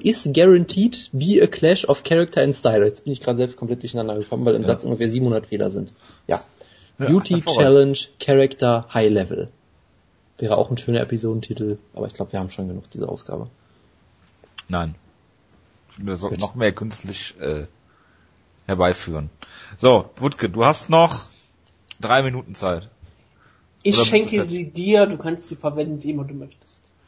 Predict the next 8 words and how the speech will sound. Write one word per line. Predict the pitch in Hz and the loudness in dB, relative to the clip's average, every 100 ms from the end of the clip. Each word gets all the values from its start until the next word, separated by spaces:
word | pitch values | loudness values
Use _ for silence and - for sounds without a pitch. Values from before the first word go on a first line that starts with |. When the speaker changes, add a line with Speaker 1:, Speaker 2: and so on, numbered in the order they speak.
| _ _ _ _ _ - | _ _ _ _ _ -12
Speaker 2:
Gut. | 117 117 - - _ _ _ _ _ _ _ _ | -10 -8 -12 -18 _ _ _ _ _ _ _ _
Dann | 107 123 135 135 - _ _ _ _ _ | 2 2 2 -6 -10 _ _ _ _ _
war's | - 120 120 | 2 4 2
das | 110 | -4
jetzt | 110 104 | -4 -6
mit | 104 | -6
der | 104 92 | -4 -2
Ryzen-Ecke. | 98 95 80 62 - | -2 -4 -10 -12 -16